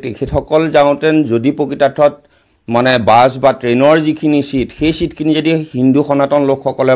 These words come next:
পায়, এক আন্তৰিকতাপূৰ্ণভাৱে তেওঁলোকে যাত্ৰা কৰিব পাৰিব, সেইটো এটা দিশ। কিন্তু দ্বিতীয় দিশ, তেখেতে যিটো আচলতে বিষবাষ্পৰ দৰে তেখেতে কথা কৈছে যে বিজেপি শত্ৰু, আমুক শত্ৰু ইত্যাদি ইত্যাদি যিসকল তেখেতৰ ভাষ্য, সেই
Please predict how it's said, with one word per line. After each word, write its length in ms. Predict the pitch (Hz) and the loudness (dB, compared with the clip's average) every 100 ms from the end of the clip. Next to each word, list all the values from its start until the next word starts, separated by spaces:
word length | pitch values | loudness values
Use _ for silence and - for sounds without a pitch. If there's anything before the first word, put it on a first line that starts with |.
| - | 2
পায়, 180 | 127 156 - _ _ - | 2 2 -2 _ _ 2
এক 180 | 147 170 - _ _ _ _ _ _ - | 2 2 -8 _ _ _ _ _ _ -4
আন্তৰিকতাপূৰ্ণভাৱে 1120 | 147 147 160 170 185 185 180 175 170 160 160 | -2 2 4 4 4 2 2 2 2 0 0
তেওঁলোকে 360 | 156 147 143 - - _ 113 | 0 0 -2 -4 -6 _ -4
যাত্ৰা 260 | 117 - 120 113 | -4 -2 -2 0
কৰিব 180 | 110 101 101 | 0 0 0
পাৰিব, 220 | 95 92 90 - | -2 -4 -8 -6
সেইটো 180 | 139 151 | 0 2
এটা 100 | 139 110 | 2 0
দিশ। 120 | 98 - _ _ _ | -2 -10 _ _ _
কিন্তু 160 | 160 165 135 | 0 0 0
দ্বিতীয় 300 | 151 196 214 | -4 2 4
দিশ, 160 | 170 - - - | 2 -2 -10 -12
তেখেতে 320 | 127 185 196 196 | -6 0 2 0
যিটো 200 | 185 - 190 | -2 -2 0
আচলতে 240 | 185 180 165 135 | 2 0 0 -2
বিষবাষ্পৰ 720 | 131 160 170 170 - 175 190 190 | 0 2 2 0 -4 2 4 6
দৰে 160 | 190 185 | 4 2
তেখেতে 220 | 175 185 170 | -2 -2 -2
কথা 140 | 160 151 | -2 0
কৈছে 180 | 151 151 147 | -2 -4 -2
যে 60 | 156 131 | -2 -4
বিজেপি 380 | 123 151 151 156 156 | -4 -4 -4 -4 -4
শত্ৰু, 320 | 147 - 143 135 123 | -6 -2 2 2 4
আমুক 240 | 135 139 - | 2 -2 -4
শত্ৰু 280 | 143 139 135 135 139 | -6 -4 -8 -6 -8
ইত্যাদি 300 | 139 170 180 | -2 0 0
ইত্যাদি 240 | - 185 165 | -2 -4 -4
যিসকল 320 | 165 165 165 160 | -6 -4 -4 -4
তেখেতৰ 260 | 151 151 139 | -4 -4 -2
ভাষ্য, 240 | 123 120 - 92 - _ _ _ | -2 -4 -6 -6 -10 _ _ _
সেই 100 | - | 0